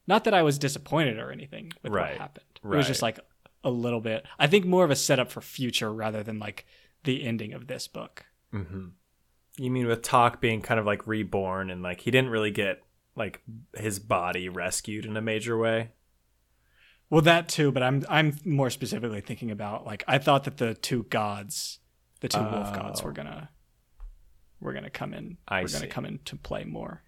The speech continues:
Speaker 2: Not
Speaker 1: But
Speaker 2: that, not that Talk was just, like, pregnant with a man wolf and had to die for the wolf to get out.
Speaker 1: Right.
Speaker 2: Yeah. Yeah.
Speaker 1: Right. Um,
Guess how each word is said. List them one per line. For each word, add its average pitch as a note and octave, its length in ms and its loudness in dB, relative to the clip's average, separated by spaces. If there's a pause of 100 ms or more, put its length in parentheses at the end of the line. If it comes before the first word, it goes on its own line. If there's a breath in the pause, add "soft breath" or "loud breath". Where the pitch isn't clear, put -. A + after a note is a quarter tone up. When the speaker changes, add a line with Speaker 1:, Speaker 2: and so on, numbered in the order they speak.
(160)
Speaker 2:
Not B2+ 200 8
Speaker 1:
But D#3+ 360 10
Speaker 2:
that, D3 80 -4
not C#3 200 8
that B2 160 2
Talk A2+ 340 6
was G#2+ 160 0
just, - 220 0
like, F2+ 280 0 (320)
pregnant F#2+ 560 0
with G2+ 160 -6
a F#2 60 -4
man E2 500 -4
wolf D#2+ 340 -6
and F2+ 120 -8
had E2+ 220 -6
to E2+ 300 -6
die D#2+ 440 -4
for - 140 -12
the - 120 -8
wolf - 240 -12
to - 80 -8
get - 160 -8
out. - 260 -8 (840)
Speaker 1:
Right. - 400 -6 (100)
Speaker 2:
Yeah. - 200 -16 (300)
Yeah. - 100 -16 (300)
Speaker 1:
Right. C3+ 200 -10 (1120)
Um, B2 460 2